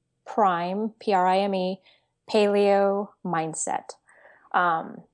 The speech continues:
my at signs on the other social media are just Coach Prime. And my website is a true, and the letter A goes first, a true transformation dot com.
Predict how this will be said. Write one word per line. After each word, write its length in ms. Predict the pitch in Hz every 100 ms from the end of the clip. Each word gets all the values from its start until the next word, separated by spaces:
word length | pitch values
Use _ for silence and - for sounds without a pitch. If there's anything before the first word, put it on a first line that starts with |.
| _ _ _ _ _ -
my 240 | 208 196
at 240 | - 196 -
signs 400 | 208 202 202 196
on 200 | 190 185
the 60 |
other 160 | 180 185
social 300 | 196 185 190
media 300 | 185 185 185
are 180 | 180 175
just 200 | 175 -
Coach 280 | 185 180
Prime. 360 | - 185 175 226 _ _ _ _ -
And 80 |
my 80 | 202
website 600 | 196 196 190 208 196 190 -
is 440 | 190 185 180 185 -
a 240 | 185 180
true, 680 | 180 - 208 214 214 240 262 - _
and 240 | 190 175 175
the 120 | 190
letter 260 | 196 214 240
A 360 | 277 226 220 220
goes 260 | 208 196
first, 560 | - 247 254 262 - - _ _ -
a 440 | 202 202 208 214 -
true 500 | - 220 220 233 233
transformation 1040 | - 202 202 - 196 190 180 185 190 185
dot 240 | 180 156
com. 440 | - 180 175 180